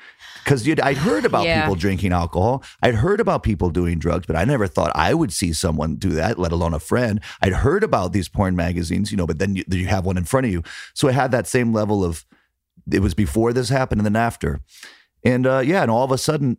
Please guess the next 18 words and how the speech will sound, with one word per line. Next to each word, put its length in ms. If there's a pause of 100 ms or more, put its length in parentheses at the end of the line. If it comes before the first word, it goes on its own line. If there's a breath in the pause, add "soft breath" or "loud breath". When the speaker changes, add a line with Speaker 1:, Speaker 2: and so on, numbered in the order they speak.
Speaker 1:
all 300
the 100
fun 680 (520)
that 200 (200)
we 200
had 120
used 260
to 260 (180)
work 380
so 240
hard 540 (180)
to 80
conjure 520
up 280
out 160
of 80
thin 240
air, 380